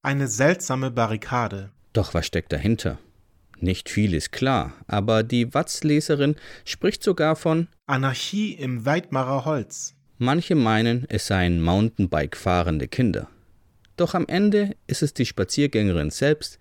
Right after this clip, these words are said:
Speaker 2: die die offensichtlichste Auflösung bietet. Es sind wohl AnwohnerInnen.
Speaker 1: Sie wollen wohl einen Sichtschutz schaffen und Spaziergänger fernhalten und versuchen deshalb einfach, die Wege, die an ihre Grundstücke angrenzen, zu privatisieren.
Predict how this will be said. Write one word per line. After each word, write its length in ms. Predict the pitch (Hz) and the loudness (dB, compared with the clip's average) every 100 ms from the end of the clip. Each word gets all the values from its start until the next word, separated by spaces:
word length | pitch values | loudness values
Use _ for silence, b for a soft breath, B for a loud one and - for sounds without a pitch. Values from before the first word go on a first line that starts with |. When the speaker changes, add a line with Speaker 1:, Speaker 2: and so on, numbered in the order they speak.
| - | -4
Speaker 2:
die 80 | 185 | 0
die 120 | 170 | 2
offensichtlichste 800 | 107 - 92 156 - 170 - - | 0 0 0 0 0 -4 -2 -2
Auflösung 600 | 127 131 127 120 - 117 | 0 0 2 2 2 0
bietet. 400 | 113 117 120 - b b b b | 0 0 -2 -4 b b b b
Es 200 | - 151 | -6 -2
sind 240 | 117 110 110 | 2 2 4
wohl 260 | 135 196 - | 2 2 -2
AnwohnerInnen. 840 | 90 85 78 80 67 - 73 60 - _ _ - | 0 0 0 -2 -2 -6 -8 -8 -16 _ _ -12
Speaker 1:
Sie 280 | 113 107 | -4 -2
wollen 340 | 110 135 165 135 | 2 2 2 0
wohl 240 | 135 131 | 0 0
einen 300 | 117 110 107 | 0 -2 -2
Sichtschutz 640 | 95 123 165 - - 104 - | -2 0 0 -4 -4 -4 -4
schaffen 480 | - 95 - 135 | -6 -6 -6 -6
und 160 | 113 104 | -6 -6
Spaziergänger 720 | - 113 - 165 151 151 170 | -4 -4 0 0 2 0 0
fernhalten 760 | 170 233 233 113 95 - 101 101 B B B | 0 -2 0 -2 -6 -8 -16 -16 B B B
und 100 | 120 | -4
versuchen 600 | 135 123 175 - 160 113 | -2 2 0 0 -6 0
deshalb 420 | 151 - 185 180 | -2 2 0 0
einfach, 520 | 139 151 - 165 - B B | -4 -4 -2 -2 -4 B B
die 200 | 147 170 | -4 0
Wege, 420 | 175 175 175 175 160 | 2 2 4 0 0
die 160 | 120 | -2
an 80 | 113 | -2
ihre 240 | 120 113 | -2 -4
Grundstücke 520 | 110 185 185 143 120 117 | -6 -6 -4 -4 -4 -4
angrenzen, 760 | 175 - 214 113 - 147 160 | -4 -6 -6 -6 -6 -10 -10
zu 160 | - 151 | -10 -6
privatisieren. 840 | 123 98 95 110 120 208 180 | -4 -4 -4 -6 -6 -4 -4